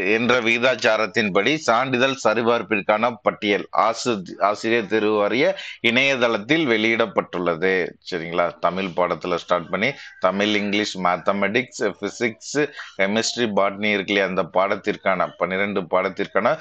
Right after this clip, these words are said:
ஒண்ணு இஸ்டு ரெண்டு என்ற அடிப்படையில சான்றிதழ் சரிபார்ப்பிற்கு பட்டியலில் இடம்பெற்றுள்ள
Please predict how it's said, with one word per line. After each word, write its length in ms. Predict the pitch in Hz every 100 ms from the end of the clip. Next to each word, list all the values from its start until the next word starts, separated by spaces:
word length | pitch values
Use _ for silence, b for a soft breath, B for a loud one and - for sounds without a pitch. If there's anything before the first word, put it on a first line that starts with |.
| B B
ஒண்ணு 260 | 104 127 139
இஸ்டு 320 | 127 - 120
ரெண்டு 340 | 101 104 107 110 101 - - 90
என்ற 240 | 92 92 95
அடிப்படையில 640 | 87 98 87 90 92 117 185 B B B
சான்றிதழ் 560 | - 123 147 143 143 135
சரிபார்ப்பிற்கு 840 | 120 113 117 113 98 110 95 - 214 - B _
பட்டியலில் 560 | 110 113 127 127 131 117
இடம்பெற்றுள்ள 560 | 113 123 110 107 127